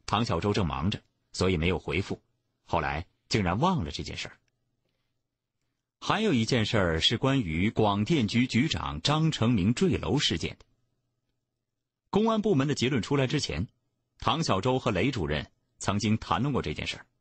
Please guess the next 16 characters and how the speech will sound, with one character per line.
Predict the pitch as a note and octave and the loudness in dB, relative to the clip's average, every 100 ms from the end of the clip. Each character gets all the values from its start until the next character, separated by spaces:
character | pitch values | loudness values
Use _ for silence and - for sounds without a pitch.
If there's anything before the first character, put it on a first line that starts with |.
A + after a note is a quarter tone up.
| _ _ _ _ _ - - - | _ _ _ _ _ -20 -20 -6
雷 | F#2 G2 | -2 0
主 | F#2+ | 0
任 | D#2+ | -2
介 | E2+ | -4
绍 | D#2 | -6
说， | D#2 - - _ _ _ _ _ _ _ _ | -8 -14 -16 _ _ _ _ _ _ _ _
张 | - C3+ | -2 0
成 | C3 C3 | 0 2
明 | A#2+ | 2
当 | A#2+ B2 | 2 0
副 | - | 0
台 | A2 G#2 | -2 -2
长 | G#2 D#2+ | -2 -2
的 | |
时 | E2 D#2+ | -2 -4
候， | - - | -4 -10